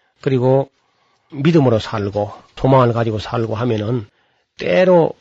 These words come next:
얼른 보기는 마치 손해 보는 것 같기도 하지만은, 반드시 하나님께서 자기 백성을 돌보시고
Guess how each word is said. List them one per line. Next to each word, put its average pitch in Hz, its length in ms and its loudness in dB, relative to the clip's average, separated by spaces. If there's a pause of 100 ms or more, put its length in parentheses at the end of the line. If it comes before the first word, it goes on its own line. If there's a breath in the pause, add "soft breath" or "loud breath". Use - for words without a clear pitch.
(160)
얼른 170 280 6
보기는 135 360 2 (100)
마치 123 300 -4 (120)
손해 170 280 6
보는 135 200 4
것 117 60 0
같기도 117 220 -2
하지만은, 110 540 -2 (120)
반드시 113 380 -2
하나님께서 123 540 -4 (500)
자기 117 240 0
백성을 107 380 0
돌보시고 107 760 -4